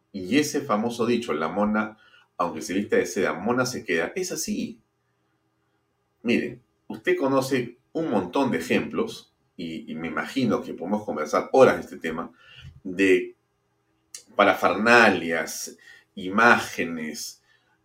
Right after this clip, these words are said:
inclusive lujo, ¿no? Vehículos, ropa, casas, lo que usted quiera, ¿no es cierto? Que rodean a los personajes del poder,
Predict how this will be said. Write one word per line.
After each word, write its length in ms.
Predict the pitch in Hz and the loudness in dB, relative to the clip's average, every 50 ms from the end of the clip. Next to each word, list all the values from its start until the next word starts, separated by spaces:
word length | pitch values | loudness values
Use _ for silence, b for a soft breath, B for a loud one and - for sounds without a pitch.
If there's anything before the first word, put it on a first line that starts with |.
| _ _ _ | _ _ _
inclusive 680 | - 107 104 107 98 92 - 117 110 107 107 107 95 - 110 | -6 -4 -2 -2 -2 -2 0 2 4 6 6 6 4 4 4
lujo, 920 | 117 135 143 143 135 117 - - - - 87 82 80 80 78 80 - - - | 6 10 10 10 10 8 6 2 -2 -2 0 0 2 2 0 -2 -4 -6 -4
¿no? 220 | 107 120 - 110 104 | 0 0 0 2 4
Vehículos, 840 | 101 98 107 123 131 127 113 - - - 90 90 85 85 85 80 - | 4 4 6 6 6 4 4 2 -2 -4 -4 -2 -2 -2 -2 -2 0
ropa, 840 | 104 117 131 139 131 127 113 - - 85 78 76 73 - - - _ _ _ _ _ _ _ _ _ _ _ _ _ _ _ _ _ _ _ _ _ _ _ _ _ _ _ _ _ _ _ _ - _ _ _ | 2 4 6 10 10 10 8 8 4 2 2 2 0 -4 -8 -14 _ _ _ _ _ _ _ _ _ _ _ _ _ _ _ _ _ _ _ _ _ _ _ _ _ _ _ _ _ _ _ _ -20 _ _ _
casas, 920 | - 135 131 127 117 110 95 - - 95 87 85 82 - - - - - - | 2 6 8 8 8 8 6 4 2 2 2 2 0 -2 -6 -10 -12 -6 2
lo 160 | - 127 127 | 4 4 4
que 60 | 139 | 4
usted 180 | 143 - 123 120 | 2 2 2 2
quiera, 340 | 160 135 - - - - - | 4 2 2 2 -2 -8 -14
¿no 60 | - - | -14 -8
es 60 | - | -6
cierto? 400 | 120 104 104 - - - - _ _ | -4 -4 -4 -6 -8 -10 -12 _ _
Que 100 | - 104 | 2 4
rodean 400 | 101 104 107 120 139 151 147 147 | 4 4 6 4 4 4 4 2
a 40 | 135 | 0
los 240 | 127 131 - - - _ _ | -2 -4 -10 -16 -20 _ _
personajes 340 | - - 101 107 107 110 123 | -4 -4 -2 -2 -4 0 0
del 160 | 117 101 95 | 0 0 0
poder, 380 | - 90 85 80 73 - - | -2 -4 -4 -2 -4 -6 -10